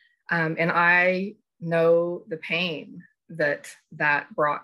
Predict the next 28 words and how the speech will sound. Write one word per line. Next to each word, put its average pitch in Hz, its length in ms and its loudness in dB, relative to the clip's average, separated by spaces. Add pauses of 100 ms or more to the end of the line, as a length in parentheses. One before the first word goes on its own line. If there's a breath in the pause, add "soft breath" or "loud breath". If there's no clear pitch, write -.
into 160 260 -12
my 165 180 0
life. 143 380 -10 (240)
And 156 500 -6 (120)
I 151 120 -4
also 170 380 -2
know 160 500 -6 (1000 soft breath)
what 180 180 2
it - 140 0
took - 400 -2 (540)
to - 100 -6
get 185 220 -2
to - 120 -8
the 165 140 -6
other 156 220 0
side 185 320 2
of 160 100 -2
that 135 300 -6 (120)
and 165 120 -8
end 165 200 -4
up 147 200 -6
in 160 80 -4
reconciliation 151 1000 -6 (100)
and 160 460 -2 (120)
having 147 360 -2
stayed - 720 2
in 165 120 0
reconciliation, - 920 -6